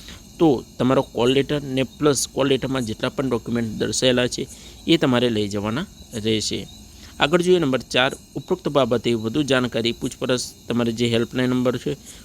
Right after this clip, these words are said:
બરોબર, એના પર તમે જોઈ શકો છો. તો આ રીતે છે આખી માહિતી.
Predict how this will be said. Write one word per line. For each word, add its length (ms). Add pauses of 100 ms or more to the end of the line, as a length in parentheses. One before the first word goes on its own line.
(100)
બરોબર, 380
એના 180
પર 160
તમે 360 (420)
જોઈ 240 (120)
શકો 360
છો. 240 (420)
તો 280
આ 120
રીતે 320
છે 340
આખી 200
માહિતી. 500